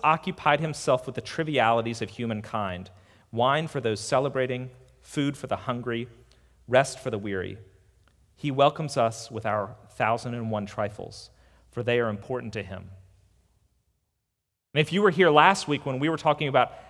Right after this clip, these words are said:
hallowing and the kingdom and the will of God, what's amazing is this. The glorious, hallowed Lord of the universe,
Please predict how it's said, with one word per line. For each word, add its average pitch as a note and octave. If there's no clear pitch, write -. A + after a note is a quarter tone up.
hallowing C3
and C3+
the B2
kingdom B2
and C3
the C3+
will D#3
of A#2
God, F#2
what's F#3
amazing G3
is B2
this. A2
The D3+
glorious, G3
hallowed E3+
Lord C#3+
of E3+
the D#3+
universe, G#2+